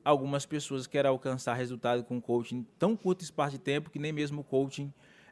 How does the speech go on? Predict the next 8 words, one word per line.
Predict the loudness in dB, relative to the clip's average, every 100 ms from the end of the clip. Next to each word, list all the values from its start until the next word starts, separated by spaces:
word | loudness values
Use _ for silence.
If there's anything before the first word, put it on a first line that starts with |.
| 0
é, | 4 6 4 0
consegue | -2 -2 2 2 2
trazer | 0 0 2
isso. | 0 -2 -10 -18 -20 _ _ -20 -20 -4
É, | -4
por | -2 4
outro | 4 4 0
lado, | 2 4 2 2 -2 -4